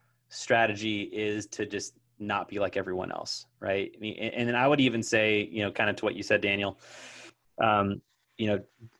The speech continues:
wait, wait till after the transaction's over to send the gift. That might be true. I mean, we, we, we encourage that as well to a degree, but we also tell people don't give,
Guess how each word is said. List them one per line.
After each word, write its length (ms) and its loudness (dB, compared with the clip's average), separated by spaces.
wait, 380 0
wait 160 2
till 180 0
after 240 2
the 60 6
transaction's 540 4
over 140 2
to 80 0
send 240 2
the 400 4
gift. 380 0
That 160 2
might 180 2
be 120 -2
true. 240 4
I 20 4
mean, 160 2
we, 160 2
we, 460 2
we 140 2
encourage 340 2
that 160 6
as 120 0
well 160 4
to 120 0
a 40 6
degree, 280 0
but 140 0
we 80 4
also 200 2
tell 160 2
people 220 -2
don't 240 0
give, 280 2